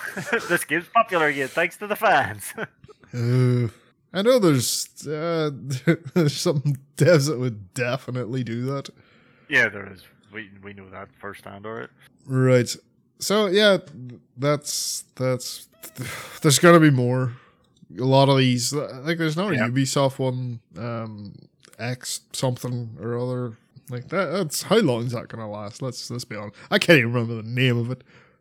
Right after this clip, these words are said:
Speaker 2: Um, so, yeah, that's, that's, stuff's <laughs> not gonna last. Um, right.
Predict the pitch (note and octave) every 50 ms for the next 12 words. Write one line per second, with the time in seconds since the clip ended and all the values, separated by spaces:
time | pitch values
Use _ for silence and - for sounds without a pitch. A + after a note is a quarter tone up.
0 | _ _ _ _ _ A#2 A#2+ A#2 A#2+ A#2 A#2 B2 A2+ A2+ - _ _ _ _ _
1 | _ _ _ _ _ _ _ _ _ _ - - _ _ _ _ _ _ - -
2 | - A#2 A2 G2 D2 G#2+ B2 A#2+ A#2 A#2 A#2 C3+ F3+ - - - - C#3 F3 -
3 | - - - _ _ _ _ _ _ _ _ _ _ _ _ - - - C3 B2+
4 | - - - F3+ - - - F#3+ D#3 B2+ B2 B2 B2 A#2+ B2 B2 - - _ -
5 | - - - _ _ _ - E3+ E3+ E3+ E3+ E3+ E3+ E3+ E3 D3+ A#2+ - - _
6 | _ _ - - _ - A3+ A3+ F#3+ D#3+